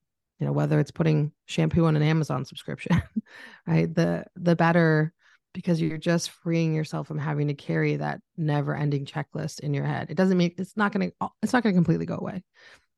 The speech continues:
But I think the more that you can do, the more you can set up in your life to support you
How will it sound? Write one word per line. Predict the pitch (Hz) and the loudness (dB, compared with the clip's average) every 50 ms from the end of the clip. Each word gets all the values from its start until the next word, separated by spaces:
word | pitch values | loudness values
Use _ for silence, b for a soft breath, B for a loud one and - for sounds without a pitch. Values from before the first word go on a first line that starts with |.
| _ _ | _ _
But | 175 165 - 170 | -2 0 2 4
I | 160 165 | 4 4
think | 160 - 170 160 151 | 4 4 4 4 4
the | 165 156 | 4 4
more | 156 156 156 160 156 | 4 4 4 4 4
that | 160 170 | 4 4
you | 165 151 | 2 -2
can | 143 - 165 156 151 | 0 0 -2 -2 0
do, | 147 156 151 151 | 0 0 0 0
the | 151 147 147 | 0 0 0
more | 151 151 151 | 0 0 -2
you | 147 | -2
can | - 160 143 | -2 -2 -4
set | - 147 143 | -4 -4 -6
up | 139 - | -4 -6
in | 147 | -6
your | 147 143 139 | -6 -6 -4
life | 143 147 147 143 - | -4 -2 -2 -2 -4
to | - 143 | -6 -10
support | - - - - - - 165 160 165 | -10 -10 -12 -10 -4 0 0 0 0
you | - - - - - 165 170 185 190 | 0 -4 -4 -4 -4 -4 -2 -4 -4